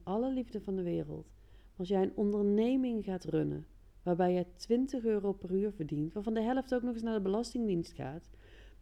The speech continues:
kun je echt beter in loondienst gaan. Dan heb je veel betere voorwaarden." En op het moment dat ik dat zei, veranderde er bij haar iets. Want doordat ik met haar echt ging kijken naar, "Ja, maar waar bestaat het traject nou uit? Wat is erin?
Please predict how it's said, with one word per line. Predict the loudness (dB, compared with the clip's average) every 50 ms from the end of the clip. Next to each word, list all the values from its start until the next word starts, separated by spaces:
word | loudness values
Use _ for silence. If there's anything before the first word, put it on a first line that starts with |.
| -10 -4
kun | 0 0 0
je | 0 -2 -2
echt | -4 -4 -2 2
beter | 2 2 2 2 0
in | -2 -2 0
loondienst | 0 2 2 0 2 2 0 0 0 -2 -8
gaan. | -10 -8 -6 -4
Dan | -4 -4
heb | -4 -4
je | -4 -4 -4
veel | 0 0 2 4 4 2
betere | 2 0 -2 -2 -2 -6 -8 -6
voorwaarden." | -2 -2 0 0 0 -2 -4 -6 -8 -10 -12 -12 -14 -16 -20 -20 -20 -20 -20 -20 -20 -20 -20 -20 -20 -20 -20 -20 -20 -20 -20 -20 -20 -20 -20 -20 -20 -20 -14 -8
En | -4 -4 -4
op | -2
het | -2 0
moment | 0 2 2 2 2 2
dat | 0 -2
ik | -4 -2 -2
dat | -2 -2 -4 -4
zei, | -4 -2 0 0 0 0 -2 0 0 0 -2 -4 -6 -10 -14 -18 -20 -20 -20 -20 -20 -20 -20 -20 -20 -20 -20 -20 -20 -20 -18 -10
veranderde | -2 -2 0 2 2 2 2 4 2 2 0 -2
er | -4
bij | -6 -6 -6
haar | -8 -8 -8 -10 -12 -14 -14
iets. | -16 -16 -16 -16 -18 -20 -20 -20 -20 -20 -20 -20 _ -20 -20 -20 -20 -20 -20 -20 -14
Want | -8 -8 -8 -8 -8 -16 -20 -20 -20 -20 -20 -20 -20 -20 -20 -18 -12
doordat | -10 -4 2 2 2 2 2 -2 -2 -2
ik | -2 -2
met | -2 -2
haar | -2 -4 -6 -8 -18 -20
echt | -14 -14 -14 -12 -8
ging | -4 -2 0
kijken | 0 0 0 0 0
naar, | 0 0
"Ja, | 0
maar | 0 0 0
waar | -2 -2
bestaat | -6 -6 -6 -4 -4
het | -4 -6
traject | -8 -6 -4 -2 0 0 0 0
nou | 0 -4
uit? | -4 -4
Wat | -6 -8 -8
is | -8 -10
erin? | -10 -4 0 0 2 2 0 -2